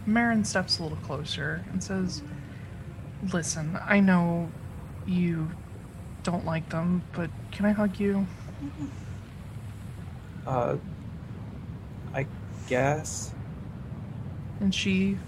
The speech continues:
Speaker 1: steps up, wraps her arms around you. What's your armor class?
Speaker 2: <laughs> Seventeen!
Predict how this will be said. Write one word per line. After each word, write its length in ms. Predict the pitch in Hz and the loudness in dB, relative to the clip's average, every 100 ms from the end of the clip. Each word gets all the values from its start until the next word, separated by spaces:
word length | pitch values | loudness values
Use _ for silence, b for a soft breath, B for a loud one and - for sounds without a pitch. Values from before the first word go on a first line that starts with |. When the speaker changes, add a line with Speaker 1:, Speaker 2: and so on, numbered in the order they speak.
| - | -6
Speaker 1:
steps 420 | - - 208 - | 2 6 6 6
up, 180 | 170 175 - - - - - - - - - | 0 0 -2 -6 -6 -6 -6 -6 -8 -8 -2
wraps 260 | 170 175 - | 2 2 2
her 80 | 190 | 2
arms 280 | 180 180 170 | 4 4 2
around 220 | 170 170 | 0 -2
you. 160 | 196 - - - - - - - - - | -2 -4 -8 -8 -8 -8 -8 -8 -6 -2
What's 180 | 247 - | 0 0
your 80 | |
armor 140 | 269 247 | 0 0
class? 360 | - 170 - - - 330 | -2 -4 -4 -6 2 8
Speaker 2:
<laughs> 580 | 285 269 233 247 214 B B B B - - - - - - - - - - - - | 10 12 10 6 4 B B B B -2 -4 -4 -6 -6 -6 -6 -8 -8 -8 -6 -4
Seventeen! 1160 | - - 254 277 - 247 262 277 302 320 311 | 8 12 12 12 10 10 12 10 10 6 4